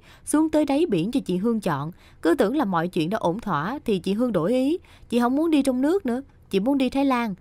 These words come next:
Thế là chị Linh lại phải cặm cụi gửi chương trình Thái Lan, rồi tư vấn bảy bảy bốn chín thứ cho chị Hương. Đang lúc tưởng mọi chuyện thuận lợi, tiền sắp vào túi,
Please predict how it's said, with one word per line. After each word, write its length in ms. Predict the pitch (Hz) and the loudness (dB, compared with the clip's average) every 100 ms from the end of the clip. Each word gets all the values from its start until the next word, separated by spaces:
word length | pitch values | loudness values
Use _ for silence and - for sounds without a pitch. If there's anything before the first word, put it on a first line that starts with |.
| - - - | -14 -20 0
Thế 140 | 285 | 4
là 120 | 311 202 | 4 4
chị 140 | 175 | 0
Linh 200 | 220 233 | 0 0
lại 100 | 185 | 0
phải 160 | - 233 | -2 -4
cặm 280 | 175 165 | -2 -2
cụi 220 | 185 175 175 | 0 0 2
gửi 200 | 170 254 | -2 0
chương 200 | 262 226 | -2 0
trình 200 | 175 175 | -2 -2
Thái 140 | 247 | -2
Lan, 260 | 247 220 226 - - 190 | -2 -2 -6 -14 -8 -4
rồi 100 | 190 | 0
tư 160 | 254 | 0
vấn 260 | 226 269 339 | 2 0 0
bảy 220 | 165 220 | -2 0
bảy 180 | 226 214 | 0 0
bốn 200 | 262 285 | 0 0
chín 200 | 277 320 | 0 0
thứ 200 | 294 330 | 2 2
cho 60 | 294 | 2
chị 160 | 202 196 | 0 0
Hương. 280 | 254 254 262 - - - | 0 0 -4 -16 -18 -6
Đang 280 | 196 202 | -2 0
lúc 220 | 226 294 - | 0 0 0
tưởng 200 | 175 233 | 0 0
mọi 180 | 156 | -2
chuyện 220 | 156 165 170 | 0 -4 -2
thuận 220 | 160 175 | -4 -2
lợi, 280 | 165 147 165 | -2 -2 0
tiền 240 | 196 165 | 0 0
sắp 240 | - 302 | -2 -4
vào 140 | 185 156 | -2 -2
túi, 300 | 226 254 | 0 0